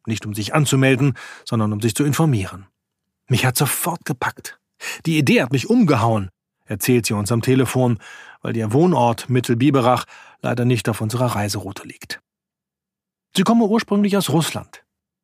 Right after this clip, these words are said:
Der Gedanke Leistung gegen Leistung sei tief in ihr verankert. Wenn man nichts leistet, ist man nichts wert. Doch irgendetwas läuft da schief,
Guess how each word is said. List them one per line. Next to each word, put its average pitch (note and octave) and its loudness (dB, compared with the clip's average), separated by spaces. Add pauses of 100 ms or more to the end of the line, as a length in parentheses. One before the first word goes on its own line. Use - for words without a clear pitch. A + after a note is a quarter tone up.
(200)
Der F#2+ -8
Gedanke B2+ 2 (220)
Leistung B2 0
gegen D3+ 2
Leistung A#2+ 0 (360)
sei G#2+ -2
tief D#3+ 0
in A#2+ 2
ihr A#2 -2
verankert. - -8 (480)
Wenn B2 2
man A#2 2
nichts G2+ -4
leistet, D#3 2 (280)
ist - -2
man B2 2
nichts A#2 -2
wert. - -8 (1120)
Doch B2 -6
irgendetwas E3 2
läuft D3+ 2
da D#3+ -2
schief, E3 -6